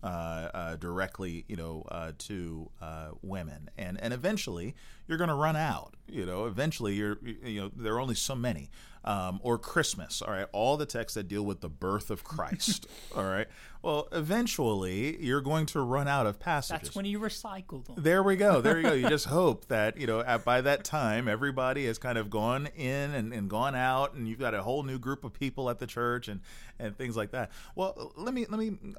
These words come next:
Speaker 1: give a little bit of an alternative. Uh, what if you understood that, say, for Mother's Day, uh,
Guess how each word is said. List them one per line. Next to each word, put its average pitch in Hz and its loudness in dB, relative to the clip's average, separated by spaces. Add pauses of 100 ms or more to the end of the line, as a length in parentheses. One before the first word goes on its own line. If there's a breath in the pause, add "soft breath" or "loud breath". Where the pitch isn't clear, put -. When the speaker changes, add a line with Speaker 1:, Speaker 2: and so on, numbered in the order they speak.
(180)
Speaker 1:
give 135 2
a 127 2
little 117 2
bit 107 2
of 95 -2
an 98 0
alternative. 90 -6 (720 loud breath)
Uh, 127 2 (640)
what 127 -2
if 123 0 (600)
you 120 0
understood 127 -2
that, 101 -2 (420)
say, 123 0
for 123 -4
Mother's 127 -2
Day, 71 -10 (480 soft breath)
uh, 95 -2